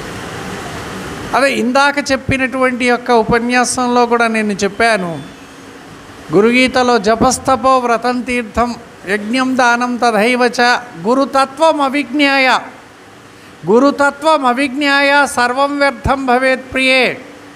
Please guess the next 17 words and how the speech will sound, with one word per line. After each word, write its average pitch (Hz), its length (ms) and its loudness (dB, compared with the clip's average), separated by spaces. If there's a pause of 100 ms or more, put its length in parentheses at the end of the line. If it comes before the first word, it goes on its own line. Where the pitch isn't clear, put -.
(640)
ఆ 277 200 4
గురుతత్వం 285 920 0
యొక్క 294 360 0
నిజస్వరూపమును 285 1300 2
గుర్తించకపోయినట్లయితే, 247 1700 0
తెలుసుకొనకపోయినట్లయితే, 233 1800 0 (840)
మనుజుడు 320 640 4
చేసేటువంటి 302 1000 0
యొక్క 294 360 2
సమస్త 277 720 0 (760)
కర్మ, 302 460 2
పుణ్యకర్మ 311 840 0
ఫలములన్నీ 311 800 2
కూడా 285 260 2
వ్యర్థమే 254 600 2
పార్వతి 247 540 2
అన్నాడు. 175 360 -8